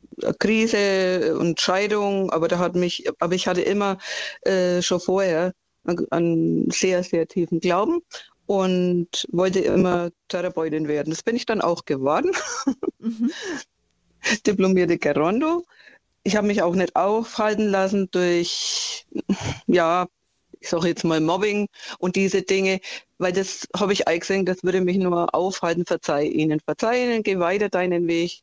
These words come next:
Speaker 1: weil meine Kinder waren ja auch noch schulpflichtig und dann ausbildungsmäßig. Jetzt sind sie erwachsen, sind selbstständig und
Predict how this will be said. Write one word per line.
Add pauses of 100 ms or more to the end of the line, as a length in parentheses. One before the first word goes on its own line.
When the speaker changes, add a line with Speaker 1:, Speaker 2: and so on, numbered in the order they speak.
(320)
Speaker 1:
weil
meine
Kinder
waren
ja
auch
noch
schulpflichtig
und
dann
ausbildungsmäßig.
Jetzt
sind
sie
erwachsen,
sind
selbstständig (440)
und